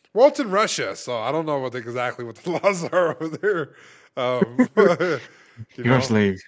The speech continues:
Speaker 1: Like, last time I heard about Russia and their type of government system, uh, Joseph Stalin was out there running amok. So,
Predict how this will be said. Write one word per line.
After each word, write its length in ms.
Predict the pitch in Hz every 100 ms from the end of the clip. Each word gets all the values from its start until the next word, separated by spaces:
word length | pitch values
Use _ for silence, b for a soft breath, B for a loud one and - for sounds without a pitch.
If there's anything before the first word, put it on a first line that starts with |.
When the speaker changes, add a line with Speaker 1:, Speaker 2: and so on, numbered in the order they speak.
| - 127 - B B B B _ _
Speaker 1:
Like, 200 | 107 110
last 260 | 110 139 -
time 160 | 143
I 120 | 135 123
heard 260 | 127 127
about 240 | 113 113 110
Russia 360 | 123 - 120
and 120 | 107
their 160 | 107 110
type 320 | 107 117 110
of 120 | 98
government 400 | 107 117 104 104
system, 380 | - 107 - 104
uh, 160 | 98 95
Joseph 400 | 90 139 139 131
Stalin 560 | - 135 135 120 98 92
was 140 | 95
out 160 | 98 -
there 140 | 95
running 240 | 95 98
amok. 400 | 95 95 95 - -
So, 400 | - 117 120